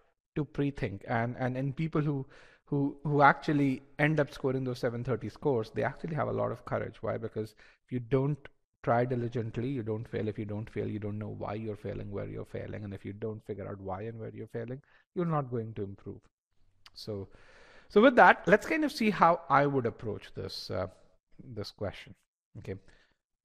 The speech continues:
So, so we're gonna use what we call as the falsification method, which is the falsification question. This is a method that Payal Tandon, who's my other co-founder, invented. She invented this in twenty seventeen.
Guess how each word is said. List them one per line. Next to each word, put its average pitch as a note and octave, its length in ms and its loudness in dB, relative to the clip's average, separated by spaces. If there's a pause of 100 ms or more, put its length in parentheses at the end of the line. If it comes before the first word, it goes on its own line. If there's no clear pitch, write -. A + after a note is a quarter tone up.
(320)
So, D3 420 2 (1800)
so E3+ 240 8 (1300)
we're E3+ 140 2
gonna A3+ 160 10
use F#3 300 6
what D3+ 160 4
we D3 80 0
call C3 200 8
as C#3 100 4
the D3+ 100 0
falsification A2+ 840 0
method, F#2+ 300 -4
which F#2+ 160 -6
is G#2+ 160 -2
the G#2+ 80 -4
falsification G2+ 800 -6
question. A#2 340 -2
This A#2 140 -4
is D3+ 80 0
a D3+ 40 2
method B2 440 -2
that G#2 280 -2
Payal G#2+ 280 -2
Tandon, G2+ 340 -6
who's G2+ 260 -10 (380)
my G#2+ 140 -2
other C#3+ 180 2
co-founder, A2+ 640 0
invented. G2+ 600 -4
She - 120 -8
invented A2+ 360 -6
this A2 120 -6
in A2+ 120 -8
twenty G#2 240 -6
seventeen. D3 760 -4